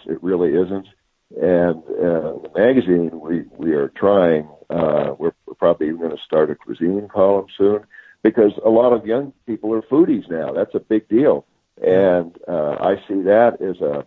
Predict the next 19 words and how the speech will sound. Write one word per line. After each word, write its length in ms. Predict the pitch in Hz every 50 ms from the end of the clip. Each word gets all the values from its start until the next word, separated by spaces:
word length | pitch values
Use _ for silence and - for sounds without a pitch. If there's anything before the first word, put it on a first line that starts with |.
| - 76
as 160 | 76 - -
a 200 | - - - - _ _ _ _
great 420 | - 90 107 110 110 110 110 -
logical 920 | 95 98 95 95 98 98 95 - - 92 - - 87 87 87 82 85 82 - _ -
entryway 920 | 107 120 120 - - 113 82 85 85 87 85 80 78 78 78 78 78 - _ _ _ _ _ _ _ -
for 160 | 92 90 85
a 60 | 80 82
lot 340 | 85 87 87 92 92 92
of 100 | 90 80 - -
the 200 | 82 80 76 -
under 280 | 92 95 92 - 85 78 - -
thirty 360 | 101 101 104 95 92 87 80
crowd 540 | - - 85 80 80 78 78 78 76 - - _ _ _ _ _ _ _ _ - -
to, 80 | 90 - -
to 80 | -
get 240 | 73 85 101 95 85
involved 500 | 85 76 71 85 87 87 92 95 - -
in 80 | 69 71
hunting. 400 | - 104 104 101 82 65 58